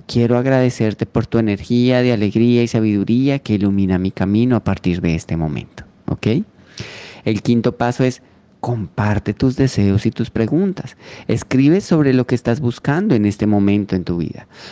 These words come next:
Pueden ser deseos, inquietudes, preguntas, consejos, como por ejemplo,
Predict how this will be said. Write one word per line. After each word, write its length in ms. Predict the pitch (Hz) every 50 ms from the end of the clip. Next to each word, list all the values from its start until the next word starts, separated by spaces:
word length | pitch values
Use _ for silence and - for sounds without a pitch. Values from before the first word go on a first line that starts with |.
| - -
Pueden 260 | - 117 104 104 104 101
ser 240 | - 107 101 95
deseos, 680 | 90 92 92 - - 107 107 110 107 110 110 107 104 -
inquietudes, 1000 | 104 104 101 - - 92 _ - 104 107 107 107 110 107 107 104 104 104 101 -
preguntas, 1000 | _ - 87 95 90 - 95 107 110 110 110 110 110 107 95 - 104 101 95 -
consejos, 840 | - 101 98 95 95 - - 104 107 104 107 - 107 110 110 - - - - - - - -
como 220 | - 110 113 117
por 200 | - - 110 110
ejemplo, 560 | 110 - - 131 139 135 123 - 104 90 -